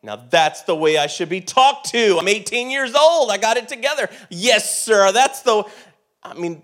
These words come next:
but it was like, wait a minute. There was something different about this place. There was something different about the experience. There was something different about everything. And I had to look at it for what it was.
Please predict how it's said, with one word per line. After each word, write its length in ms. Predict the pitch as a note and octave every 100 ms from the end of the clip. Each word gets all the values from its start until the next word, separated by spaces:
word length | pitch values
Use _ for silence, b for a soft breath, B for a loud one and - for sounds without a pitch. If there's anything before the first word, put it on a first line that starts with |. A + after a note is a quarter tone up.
| _
but 240 | - F3+ E3+
it 60 |
was 200 | G3+ G3
like, 180 | F3 D#3+
wait 200 | F3+ G#3
a 40 | F#3+
minute. 220 | D#3 D3
There 100 | A3
was 180 | A3 -
something 600 | - A3 A3 G#3+ E3+ C#3
different 380 | F3+ F#3 F#3
about 260 | D#3+ D3 C#3+
this 200 | C3 -
place. 600 | _ - - - - _ _ _ _ _ _ _ _ _ _ _ _ _ _ _ _ _ _ -
There 80 |
was 200 | G#3+ G3+
something 340 | - A#3 A#3 G3
different 340 | G#3+ A3 G#3
about 260 | F#3+ F#3+ F#3+
the 100 | F3+
experience. 760 | D#3 - - F#3+ F#3+ D3 B2+
There 80 | F3
was 160 | F3 -
something 320 | G#3+ G#3+ F#3
different 340 | F#3+ G3 G3
about 320 | F3+ F3+ E3+ -
everything. 960 | F3+ F3+ E3 F3 D#3 F3 C#3+ B2+ A#2 G#2+ _ _ _ _ _ _ _ _ _ _ _ _ _ _ _ _ _ _ _ _
And 160 | D#3 D#3
I 80 |
had 420 | D3 - F#3 F#3+ -
to 120 | E3+
look 340 | D3 E3 E3+
at 160 | D#3+ C#3+
it 180 | C3+ -
for 140 | D3
what 180 | C#3+ C#3+
it 140 | B2
was. 680 | C#3 D#3+ C3 A2 A2+ - -